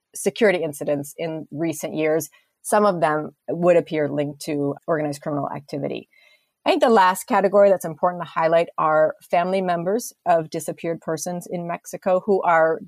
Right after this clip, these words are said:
defending their rights for truth and justice. Many family members have organized into collectives of families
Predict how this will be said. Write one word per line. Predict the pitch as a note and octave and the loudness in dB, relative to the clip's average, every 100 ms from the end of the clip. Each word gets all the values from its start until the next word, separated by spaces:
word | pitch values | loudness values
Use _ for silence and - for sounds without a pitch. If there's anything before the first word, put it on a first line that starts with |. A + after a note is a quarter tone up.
| _ _ _ - | _ _ _ -8
defending | F3+ G3 G#3+ A3 G3 | -2 2 2 2 4
their | F#3+ | 4
rights | G3 F#3+ F4+ - - | 4 0 -2 -10 -18
for | - G3+ | -6 -4
truth | - G3+ | 0 0
and | G3 | 0
justice. | F3 F3+ F#3+ - F#3+ - _ _ _ | 0 0 0 -2 -2 -4 _ _ _
Many | - G3 G3 G3+ G#3 G3 | -2 2 4 6 4 2
family | - F3+ F#3 | -2 -2 0
members | F#3 F3 F3 F#3+ | 0 0 0 0
have | F3+ | -2
organized | B2 E3+ E3 E3 D#3+ D3+ | 0 0 0 -4 -4 -4
into | D#3 D#3+ | -8 -8
collectives | D#3+ E3+ E3+ E3 - G3 A3+ - - | -10 -6 -4 -4 -4 -4 -4 -12 -4
of | F3+ E3+ | -2 -2
families | - E3 E3+ F3 - | -2 -2 -2 -6 -8